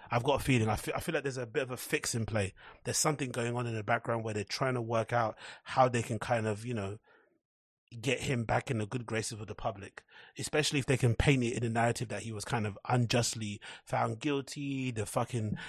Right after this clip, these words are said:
you know, the legal system, black man, all this sort of shit. I think they're gonna find a way. I think all the dropping him and all that, you know, stuff was performative to make it look like they care. But I feel like in the,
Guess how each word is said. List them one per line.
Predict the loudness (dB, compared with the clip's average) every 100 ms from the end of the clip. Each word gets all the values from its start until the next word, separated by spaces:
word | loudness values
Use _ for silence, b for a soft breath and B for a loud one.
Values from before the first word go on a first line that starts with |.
| B
you | -4
know, | -2
the | -2
legal | -4 -4 -4 -4
system, | -4 -4 -4 -2 -2
black | 0 2 2
man, | 2 0 0
all | -2
this | -2
sort | 0 0
of |
shit. | 2 0
I | -2
think | -2 -2
they're | -2
gonna | -2 -4
find | -2 -2 0
a |
way. | -2 -2 -4 B B
I | -2
think | 0 -2 2
all | 4
the | 4
dropping | 6 4 4
him | 4 4
and | 2
all | 2
that, | 2 2 -4
you |
know, | -2 -2
stuff | -2 -2 -2 -8 b b b
was | -8
performative | -8 -4 0 0 2 0 -2
to | -8 -6
make | -4
it | -4
look | -8 -6
like | -6
they | -6
care. | -8 -4 -2 -2 -4 b b b
But | -4
I |
feel | 0 2
like | 2 2
in | 0
the, | 2 0